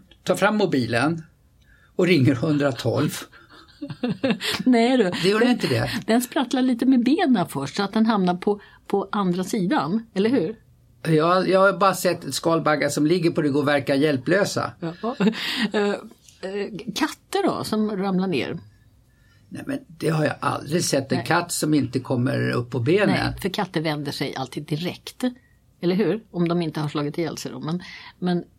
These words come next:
Speaker 2: en katt vänder sig, en katt vänder sig till och med i luften innan den har nått marken.
Speaker 1: Ja, det är smartare att landa på tassarna än på
Speaker 2: Ja,
Speaker 1: huvudet.
Speaker 2: ja. Men om vi nu tänker oss att, att vi har ramlat, antingen du
Speaker 1: Men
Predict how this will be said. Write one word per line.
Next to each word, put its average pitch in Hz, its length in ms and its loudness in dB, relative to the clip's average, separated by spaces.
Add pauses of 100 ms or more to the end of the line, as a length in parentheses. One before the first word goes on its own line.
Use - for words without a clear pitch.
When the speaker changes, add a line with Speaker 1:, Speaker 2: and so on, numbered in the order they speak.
(200)
Speaker 2:
en 196 120 2
katt 202 260 -4
vänder 139 260 -4
sig, 180 380 -4
en 196 80 2
katt 160 240 0
vänder 277 220 2
sig 214 200 -2
till 185 120 0
och 180 60 0
med 185 80 0
i 180 40 2
luften 220 360 -2
innan 170 280 -2
den 160 140 -4
har 170 80 -4
nått 180 300 -4
marken. - 480 -6 (380)
Speaker 1:
Ja, 180 220 0 (100)
det 160 60 2
är 165 60 4
smartare 160 400 0
att 165 60 2
landa 143 300 4
på 123 80 -6
tassarna 139 480 0
än 127 140 2
på 131 80 0
Speaker 2:
Ja, 120 60 4
Speaker 1:
huvudet. 127 480 -2
Speaker 2:
ja. 196 160 -2 (460)
Men 247 140 2
om 277 100 4
vi 294 100 2
nu 302 140 2
tänker 135 440 -6
oss 143 140 -6
att, 160 180 -4 (100)
att - 220 -8 (200)
vi 165 140 -4
har 151 100 -4
ramlat, 147 440 -6 (220)
antingen 196 380 -2
du 170 140 2
Speaker 1:
Men 196 40 4